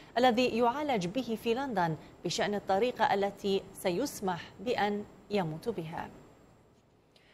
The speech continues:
ومشاهدين إلى صحيفة القبس الكويتية التي عنونت بين صفحاتها لهذا اليوم: نخلة تقتل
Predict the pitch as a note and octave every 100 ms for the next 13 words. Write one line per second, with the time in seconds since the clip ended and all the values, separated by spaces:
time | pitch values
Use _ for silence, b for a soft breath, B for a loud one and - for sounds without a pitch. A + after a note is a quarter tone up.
0 | b b b b b B3 D4 C4+ B3+ B3
1 | A#3 C4+ A#3+ G#3+ G#3 G#3+ A#3 A3 G3+ F3+
2 | A3 G3 F#3+ G3 G#3 - F#3 F3 A3+ F#3+
3 | G3 F#3+ F3+ G#3 A3 F#3+ B3+ A3 G#3+ F3+
4 | F3+ G3+ E3+ G3+ G3+ F#3 F3 F3+ G3+ G3
5 | F#3 A3+ G#3+ B3+ D#4 C4+ G3+ F#3 E4+ -
6 | D#4+ D4+ E4